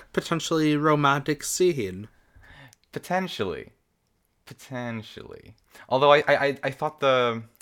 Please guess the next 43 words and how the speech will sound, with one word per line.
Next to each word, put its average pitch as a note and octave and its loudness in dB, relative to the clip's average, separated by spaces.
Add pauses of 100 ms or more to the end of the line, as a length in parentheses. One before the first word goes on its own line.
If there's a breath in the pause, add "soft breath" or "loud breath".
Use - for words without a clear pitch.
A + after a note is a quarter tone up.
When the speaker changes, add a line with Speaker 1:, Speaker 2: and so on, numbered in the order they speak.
(120)
Speaker 1:
the B2 -6
thing B2 -2
between A2+ -4
Toru A2 -2
and G2 -8
Yuki G2+ -8
was F2 -10
a F2+ -12
little F2 -8
stronger, F2 -10 (420)
th-, E2+ -12
at G2+ -10
least F#2+ -10
this F2 -12
volume. E2+ -10 (240 soft breath)
Of C3 -6
course, B2 0
you G#2 -6
know, E2+ -6
it - -6
remains G#2 -8
to A2+ -12
be G#2+ -12
seen. F2+ -12
There's F#2+ -8
still F#2 -8 (120)
a - -12
lot F#2+ -4
to G#2+ -12
go. F2 -10
<laughs> - -12 (1800 loud breath)
But A2 -6
yeah, E2 -2
Speaker 2:
Yep. - -20
Speaker 1:
it A#2 -4
was A#2 -2
very G2+ -2
nice E2 -10
to F2+ -14
see F2+ -12
him, E2 -10 (360)
you A2+ -8
know, E2 -8